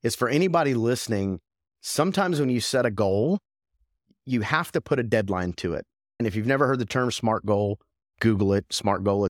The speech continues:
it's an acronym, but it's so important to set a date to it. And we did, we sat down and we went, "Okay, are we gonna have to readjust this thing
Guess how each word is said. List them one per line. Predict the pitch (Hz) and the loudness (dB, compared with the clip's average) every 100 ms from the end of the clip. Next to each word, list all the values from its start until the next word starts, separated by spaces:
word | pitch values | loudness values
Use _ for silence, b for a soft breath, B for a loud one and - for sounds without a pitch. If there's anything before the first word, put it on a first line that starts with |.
| - | -4
it's | 101 | -4
an | 107 | 0
acronym, | 107 - 101 98 | 0 0 -2 2
but | 113 - _ _ | 0 -2 _ _
it's | 139 - | -2 0
so | - 156 | 2 2
important | 151 - 151 127 110 | 0 0 0 2 0
to | 110 | -2
set | - 127 | 0 0
a | 117 | 2
date | 104 143 - | 2 0 0
to | 120 107 | 0 0
it. | 110 | 2
And | 127 | 0
we | 135 | 2
did, | 190 156 | 2 2
we | 117 | 0
sat | - 143 | 0 0
down | 143 165 | 2 2
and | |
we | 123 | 2
went, | 120 - | 0 0
"Okay, | 120 107 - - | 0 0 0 -2
are | 104 | 0
we | 127 | 2
gonna | 170 | 2
have | 156 - | 0 -2
to | |
readjust | 110 117 135 113 135 - | 0 2 2 2 0 0
this | 196 - | -4 0
thing | 220 254 | 0 2